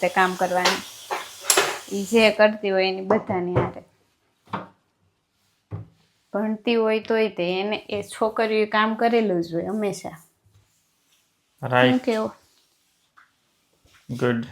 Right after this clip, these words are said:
Speaker 2: ખાઈ પીને નેવર્યા થઈ ગયા.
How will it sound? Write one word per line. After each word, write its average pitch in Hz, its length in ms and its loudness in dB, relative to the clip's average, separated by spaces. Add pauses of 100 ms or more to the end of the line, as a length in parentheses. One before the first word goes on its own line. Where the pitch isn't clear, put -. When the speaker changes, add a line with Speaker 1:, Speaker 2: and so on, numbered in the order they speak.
(3000)
Speaker 2:
ખાઈ 151 300 4
પીને 131 320 4
નેવર્યા 147 240 6
થઈ 156 180 4
ગયા. 123 340 6